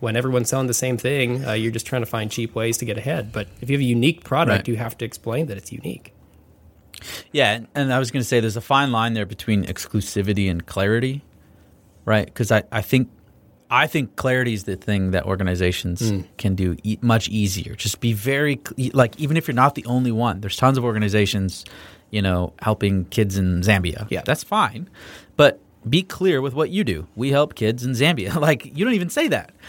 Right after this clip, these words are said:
Speaker 1: Yeah.
Speaker 2: So at least say that. And then maybe you can start getting into exclusivity of, you know, what else you're offering or maybe how you go about it. Um, but so whether it's, like, exclusivity or clarity, there's elements of each, but,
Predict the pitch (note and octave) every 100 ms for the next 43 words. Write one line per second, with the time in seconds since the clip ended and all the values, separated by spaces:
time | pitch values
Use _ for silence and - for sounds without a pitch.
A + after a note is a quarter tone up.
0 | - G3 E3 C#3+ C3+ A3 A3 - B2 G#2+
1 | F#2+ F2+ - _ _ _ B2+ C3+ F#3 G3
2 | F3 C#3+ B2 A2+ A#2+ A2 G#2+ G2+ F#2+ -
3 | A#2+ A2+ - A2 F#2 - G#2 - A2 G2
4 | F#2+ F#2 - - G#2+ G2 F#2+ G#2 G2+ -
5 | - G#2 G#2 - G#2 G2 G2 F#2+ G2 G#2
6 | G2+ G#2 G#2 G2 G2 G2 G2 F#2+ G2 G2
7 | - - - - - - - G#2+ G#2+ F#2
8 | F2+ G2 _ C3 A#2+ - - - - -
9 | - - - - D#3 D3+ D3 C3 C3+ A2+
10 | - A2 - D3 - D3+ C3+ C3 B2 A#2
11 | - B2+ A#2 - - C3+ C3+ B2+ A#2+ A#2+
12 | A2+ - C3 C3+ B2+ G#2+ G2+ - A#2 G#2+
13 | - G2+ G2